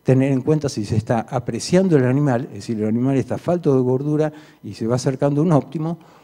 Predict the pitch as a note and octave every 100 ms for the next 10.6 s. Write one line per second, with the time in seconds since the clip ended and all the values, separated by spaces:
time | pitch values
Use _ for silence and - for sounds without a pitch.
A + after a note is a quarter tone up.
0 | _ _ F3+ G3 - E3+ D3+ B2+ C3 D3
1 | E3 C#3 - F3 C#3+ - G#2 - E2+ F2+
2 | - _ - A#2 A#2+ E3 C#3+ - D#3 C#3+
3 | C3+ A2 G2 A#2 C3 B2+ F#3 E3+ E3+ C#3+
4 | D#3 G3+ F#3 - - _ - A#2+ C3+ D3
5 | F#3 D3 B2 B2+ A#2+ - D3+ C#3+ D3 D3+
6 | D3+ C3+ D3+ D3 D3+ D3+ C#3+ C#3 C#3+ D3
7 | - - _ _ - A2+ A#2+ D#3+ D#3 -
8 | - D3+ E3+ E3+ D3+ D#3 C#3+ F#2 - -
9 | - - - A2+ C3+ D3 C3 A#2+ A#2+ -
10 | G#2+ A2 G#2 F2+ - -